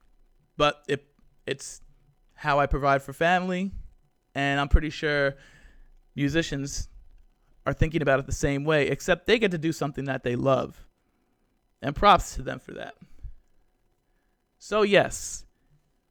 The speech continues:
you can love video games without loving the awful industry behind it. And no, I'm not gonna stop supporting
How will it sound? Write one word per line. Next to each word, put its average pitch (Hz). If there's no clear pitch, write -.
you 196
can 196
love 151
video 139
games 131
without 147
loving 127
the 135
awful 143
industry 127
behind 120
it. 285
And 135
no, 180
I'm 175
not 160
gonna 139
stop 131
supporting 127